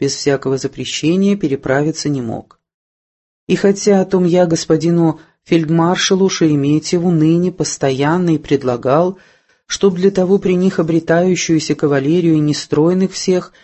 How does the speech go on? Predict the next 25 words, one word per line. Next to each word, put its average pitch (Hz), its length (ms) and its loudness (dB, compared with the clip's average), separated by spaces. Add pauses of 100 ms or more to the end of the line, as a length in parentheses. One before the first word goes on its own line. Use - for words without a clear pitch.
(320)
так 139 260 0
уж 139 180 -2
и 147 320 -2
инфлянта 151 720 0
на 185 140 2
ту 190 160 0
сторону 185 440 -2
Десны 180 400 -2
отправили, 170 600 2 (420)
дабы 165 300 0
он 220 240 0
и 220 100 2
неприятелю 196 800 2
тую 185 380 2
переправу 160 680 0
запрещать 160 680 -2
могли, 120 480 -4 (420)
однако 143 380 -2
ж - 120 -4
и - 20 2
вашей 147 360 0
милости 202 420 0
о 151 60 2
том 151 240 -2
доношу 143 580 -2